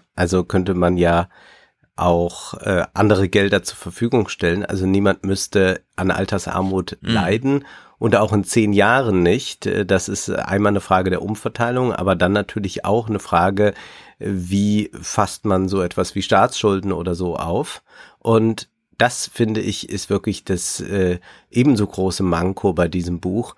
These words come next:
Speaker 1: dass ein einfach vollkommen falsches Schuldenverständnis da ist. Und ich erwarte, wenn heute jemand,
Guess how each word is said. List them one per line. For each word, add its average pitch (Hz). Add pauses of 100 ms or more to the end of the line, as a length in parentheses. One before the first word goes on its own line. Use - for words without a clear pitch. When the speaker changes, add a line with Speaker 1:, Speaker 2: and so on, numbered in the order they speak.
(360)
Speaker 1:
dass - (1080)
ein 104 (120)
einfach 123
vollkommen 117
falsches 98
Schuldenverständnis 92
da 76
ist. 73 (400)
Und 95
ich 110
erwarte, 107 (300)
wenn 101
heute 117
jemand, 110